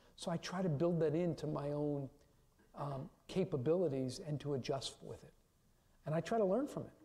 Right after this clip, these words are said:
And one of the things that I feel today, what I wanna share, is I feel like I've learned so much at this.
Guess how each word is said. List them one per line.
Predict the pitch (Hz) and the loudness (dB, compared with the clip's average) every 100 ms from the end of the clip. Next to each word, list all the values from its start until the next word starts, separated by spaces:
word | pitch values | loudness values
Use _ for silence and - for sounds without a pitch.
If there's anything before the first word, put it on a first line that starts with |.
| - | -6
And | 151 | 0
one | 185 | 4
of | 220 | 4
the | 196 | 2
things | 202 180 | 2 0
that | 180 | 2
I | 151 | -2
feel | 135 196 170 | -2 0 0
today, | - 151 151 208 - | 0 0 0 0 -6
what | - 143 | -4 -2
I | |
wanna | 139 147 139 | 0 -2 -2
share, | - 151 170 202 - - - _ _ _ - | -2 0 0 -2 -10 -20 -20 _ _ _ -4
is | 170 - - | -4 -2 -4
I | 160 | -6
feel | - 233 | -2 0
like | 208 175 | 0 0
I've | 160 | 0
learned | 151 160 160 139 | 2 2 2 0
so | - - - 226 | -4 -8 -8 -2
much | 233 208 208 - | 0 0 -2 -4
at | - | -10
this. | - 104 - | -10 -4 -4